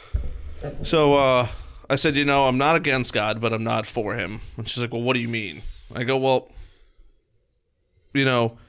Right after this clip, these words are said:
there's two arguments with this. One, somebody had to create everything. Or two," and I said this just like this, I go, "It's very hard for ever, for people to wrap their mind around,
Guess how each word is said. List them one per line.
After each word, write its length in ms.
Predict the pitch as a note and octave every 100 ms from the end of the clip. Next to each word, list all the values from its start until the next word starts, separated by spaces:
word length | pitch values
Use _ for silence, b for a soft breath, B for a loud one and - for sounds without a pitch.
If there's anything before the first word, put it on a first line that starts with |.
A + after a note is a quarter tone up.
| b b b _ -
there's 200 | C3 B2+
two 180 | F#3
arguments 380 | F3 C3 G#2 G2+
with 100 | G2+
this. 200 | - - _ _
One, 480 | C3 A#2+ A2+ A#2 E3+ - _ _ _ _ _ _ _ _ _
somebody 480 | - - - C#3 C3
had 140 | A#2 A#2+
to 60 |
create 260 | - A#2 G#2+
everything. 360 | D#2 C2 - - _ _ _ -
Or 120 | B2
two," 560 | A#2+ F#3+ F3 A2+ C3 B B B _
and 80 | G2
I 40 |
said 160 | - A2
this 140 | G#2+
just 240 | - -
like 120 | B2 G#2+
this, 180 | G2
I 60 | F2
go, 200 | F2+ F#2 b b b
"It's 140 | G#2+ A#2+
very 380 | C#3+ C#3+ G3+ G#3+
hard 300 | D#3+ C3 A#2+
for 140 | -
ever, 240 | A#2+ B2
for 180 | - -
people 260 | A#2 C#3 A#2
to 60 |
wrap 260 | A2 A2+ G#2+
their 120 | A2+
mind 280 | G#2+ A2 G#2
around, 340 | F2 G#1 -